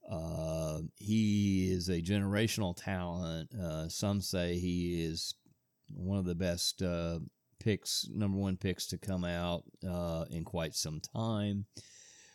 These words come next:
So I'm gonna let you have the floor with Victor Wembanyama and give the audience, um, an idea of what his skill set is and how he compares to,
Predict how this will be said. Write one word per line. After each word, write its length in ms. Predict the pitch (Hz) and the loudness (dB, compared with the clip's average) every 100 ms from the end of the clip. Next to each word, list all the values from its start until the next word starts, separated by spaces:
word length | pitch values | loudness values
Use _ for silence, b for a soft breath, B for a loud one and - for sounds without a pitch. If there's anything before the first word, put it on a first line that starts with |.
| B | B
So 440 | - 120 107 104 95 | 0 4 4 4 2
I'm 220 | 104 139 | 2 4
gonna 200 | 160 113 | 4 4
let 300 | 107 107 98 | 4 2 0
you 240 | - 113 110 | 0 4 4
have 320 | 98 98 87 | 4 4 2
the 80 | 78 | -2
floor 640 | - 117 113 101 95 98 | -4 0 2 4 2 0
with 220 | 95 92 | -2 -2
Victor 260 | 90 107 - | -2 -4 -4
Wembanyama 1080 | 92 92 92 90 95 98 101 98 90 85 87 | -4 0 2 4 6 8 10 10 8 8 6
and 300 | 85 92 87 | 6 4 6
give 360 | 95 98 92 | 6 6 6
the 160 | 87 90 | 6 6
audience, 720 | 90 98 95 90 - - - - | 6 8 8 4 2 -2 -2 -2
um, 500 | 76 85 82 80 80 - - - - | -2 0 0 -2 -4 -10 -8 -6 -2
an 140 | 90 | 2
idea 440 | 90 92 90 92 | 4 6 8 6
of 140 | 82 80 | 6 6
what 180 | 95 85 | 6 8
his 200 | 92 87 | 6 6
skill 380 | - 120 113 | 4 8 8
set 340 | 101 - 98 85 | 8 6 6 4
is 720 | - 113 101 92 95 101 - - b b b b b _ | 4 6 8 8 6 4 0 -12 b b b b b _
and 160 | 95 92 | 4 6
how 260 | 104 104 | 6 6
he 160 | 98 104 | 8 6
compares 840 | - 90 - 98 95 92 92 87 | 6 2 0 2 4 4 2 0
to, 160 | - | -2